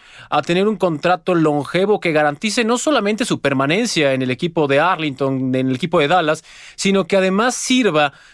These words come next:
como un parteaguas y se cumpla la palabra de uno de los dueños dentro de la liga. Faltará esperar porque solamente el tiempo lo dirá.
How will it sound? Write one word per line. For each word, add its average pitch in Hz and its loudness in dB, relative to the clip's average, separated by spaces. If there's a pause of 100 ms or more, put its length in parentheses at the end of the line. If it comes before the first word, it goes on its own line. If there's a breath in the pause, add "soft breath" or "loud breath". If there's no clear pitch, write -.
(120 loud breath)
como 170 0
un 202 0
parteaguas 170 0
y 156 -4
se 147 -4
cumpla 233 0
la 180 0
palabra 180 0
de 151 0
uno 175 0
de 151 2
los 135 -2
dueños 170 0
dentro 139 -2
de 127 2
la 120 2
liga. 120 -2
Faltará 175 0
esperar 196 0
porque 147 -6
solamente 185 0
el 143 -2
tiempo 131 -2
lo 113 0
dirá. 101 -8